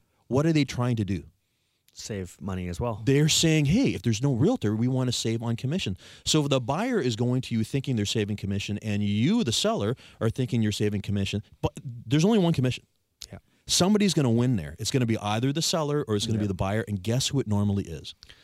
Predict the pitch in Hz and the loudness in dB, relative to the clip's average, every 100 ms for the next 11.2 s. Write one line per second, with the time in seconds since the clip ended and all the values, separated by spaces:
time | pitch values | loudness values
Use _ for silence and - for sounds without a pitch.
0 | _ _ _ _ _ _ - 117 117 135 | _ _ _ _ _ _ -2 0 2 4
1 | 160 196 190 277 254 - 107 98 - _ | 4 4 2 0 -2 0 0 -2 -12 _
2 | _ - 127 147 131 139 113 127 123 123 | _ -2 0 0 0 0 0 0 0 0
3 | 131 139 127 123 117 123 113 - 117 - | -2 -4 0 0 0 -4 -6 -4 -6 -6
4 | 104 - 139 170 180 131 - 95 104 104 | -8 -6 -2 0 0 -2 -8 -4 -2 0
5 | 101 107 113 - - - 107 101 95 95 | -2 -2 -6 -20 -20 -4 -2 0 -2 0
6 | 113 147 123 101 90 85 85 95 92 85 | 2 0 -2 -2 -2 -4 -6 -8 -6 -6
7 | 85 - - 95 92 - 85 80 92 85 | -6 -2 -2 0 -2 -4 -8 -6 -6 -4
8 | 92 90 87 - 113 120 120 110 107 104 | -4 -2 -4 -4 -4 -2 0 2 2 0
9 | 98 98 92 90 90 87 - 90 95 101 | 0 0 -2 -4 -4 -4 -4 -4 -4 -4
10 | 110 - - 208 226 226 208 151 - 92 | -6 -10 -2 0 0 0 0 0 -2 -4
11 | - | -8